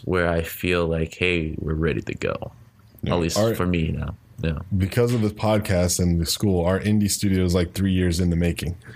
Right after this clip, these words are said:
Speaker 2: is
Speaker 1: Yeah.
Speaker 2: the way that I look at it. It's, there's no overnight success about it. We are building up a network that we have learned a lot from and made great connections.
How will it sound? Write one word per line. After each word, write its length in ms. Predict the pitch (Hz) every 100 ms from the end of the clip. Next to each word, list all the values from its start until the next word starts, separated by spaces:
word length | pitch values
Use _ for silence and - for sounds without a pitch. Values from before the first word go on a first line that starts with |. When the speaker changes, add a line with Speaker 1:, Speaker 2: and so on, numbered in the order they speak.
| -
Speaker 2:
is 80 | -
Speaker 1:
Yeah. 40 | 80
Speaker 2:
the 80 | 90
way 100 | 87
that 140 | 87
I 80 | 87
look 240 | 85 -
at 120 | 78
it. 120 | 71 - -
It's, 400 | 98 85 - - - - - - -
there's 240 | 98 92
no 140 | 107 107
overnight 420 | 104 101 101 95
success 420 | 92 - 98 92
about 320 | 87 92 92
it. 120 | 87 76
We 260 | 90 92
are 140 | 92 90
building 340 | 92 107 104
up 180 | 104 95
a 100 | 92
network 640 | 92 90 98 104 104 - - - -
that 100 | 95
we 380 | 95 98 98
have 240 | 95 101 85
learned 260 | 101 107
a 40 | 104
lot 240 | 104 95
from 260 | - 107 104
and 120 | 95
made 220 | 95 90
great 200 | 92 82
connections. 720 | - 101 117 - 123 120 117